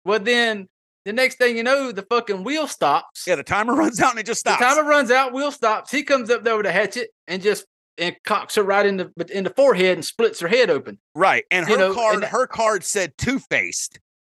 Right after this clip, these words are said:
Speaker 1: Yeah, and so
Speaker 2: Uh,
Speaker 1: it made
Speaker 2: so,
Speaker 1: her,
Speaker 2: so,
Speaker 1: like, having
Speaker 2: so,
Speaker 1: two faces.
Speaker 2: yeah, and, and the kills do, so whatever their nicknames are, it does
Speaker 1: Yep.
Speaker 2: relate to their kills. So I, Nicole
Speaker 1: 'Cause the one was heartless, and that's
Speaker 2: Yeah,
Speaker 1: the one
Speaker 2: and
Speaker 1: he
Speaker 2: that's the
Speaker 1: pulled
Speaker 2: one
Speaker 1: her
Speaker 2: who got
Speaker 1: heart
Speaker 2: her
Speaker 1: out.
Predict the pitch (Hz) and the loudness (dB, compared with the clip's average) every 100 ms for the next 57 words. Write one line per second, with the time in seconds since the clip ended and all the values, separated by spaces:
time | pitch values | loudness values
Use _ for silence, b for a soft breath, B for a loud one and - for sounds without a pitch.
0 | - 226 233 139 143 185 175 156 190 202 | -4 2 2 2 2 2 4 2 2 2
1 | 190 196 180 185 196 196 196 240 254 - | 0 0 0 0 0 -2 -4 -2 -2 -4
2 | 110 - - 208 226 220 214 226 214 202 | -8 -8 -4 0 0 -2 -4 -2 -4 -12
3 | - 269 294 269 226 165 - _ - 143 | -6 -4 0 0 -2 -4 -8 _ -20 -6
4 | 208 226 226 220 208 175 _ _ _ _ | -2 0 0 -2 -4 -8 _ _ _ _
5 | - 156 - 196 196 247 233 220 190 202 | -14 -8 -2 0 2 2 2 0 -2 -4
6 | 190 185 160 131 165 156 143 160 160 170 | -2 -2 -2 2 4 4 4 0 0 0
7 | 160 139 156 147 143 135 - 156 120 - | 2 -2 -2 -2 -2 0 0 0 0 0
8 | 156 151 160 160 160 170 160 - 226 226 | 0 2 0 -2 -10 -10 -8 -2 2 4
9 | 185 151 151 160 180 247 196 - 196 208 | 2 2 2 2 4 4 4 4 2 4
10 | 147 147 139 147 196 165 180 185 180 175 | 0 -2 0 2 4 4 2 2 2 2
11 | 180 190 165 135 120 135 | 2 4 4 4 2 0